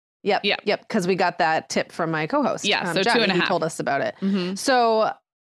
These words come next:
Speaker 1: you know, s-, when I'm recording on my bed and I didn't have the boom anymore, and I did that for several reasons. Um, one of them being the sound is just better.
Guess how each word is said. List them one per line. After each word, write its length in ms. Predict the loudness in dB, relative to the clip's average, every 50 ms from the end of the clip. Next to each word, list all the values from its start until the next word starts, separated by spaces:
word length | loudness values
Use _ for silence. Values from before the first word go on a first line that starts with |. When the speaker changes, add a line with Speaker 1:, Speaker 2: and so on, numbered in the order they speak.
| _ _ -2
Speaker 1:
you 100 | 0 2
know, 120 | 2 2
s-, 220 | 0 0 -4 -8 -8
when 220 | -4 0 0 2 2
I'm 100 | 2 0
recording 320 | 0 0 0 2 2 2
on 80 | 2 2
my 120 | 2 2
bed 360 | 2 2 2 4 4 4 4 4
and 80 | 2
I 80 | 2 2
didn't 200 | 0 0 0 0
have 160 | 0 0 0
the 60 | -2 0
boom 280 | 0 2 2 2 2
anymore, 460 | 2 2 0 0 0 0 0 -2 -2 0
and 140 | 0 0 2
I 80 | 2 2
did 140 | 2 2 2
that 140 | 2 2 2
for 120 | 0 -2
several 360 | 0 0 0 0 2 2 2 2
reasons. 380 | 0 0 -2 -2 -6 -2 0
Um, 380 | 0 0 0 0 -4 -8 -10 -4 0
one 140 | 0 2
of 60 | 2 2
them 120 | 2 2
being 180 | 2 2 2 0
the 80 | 0
sound 240 | 0 0 0 0 0
is 80 | -2 -2
just 160 | -4 -4 -6
better. 300 | -4 -4 -4 -6 -6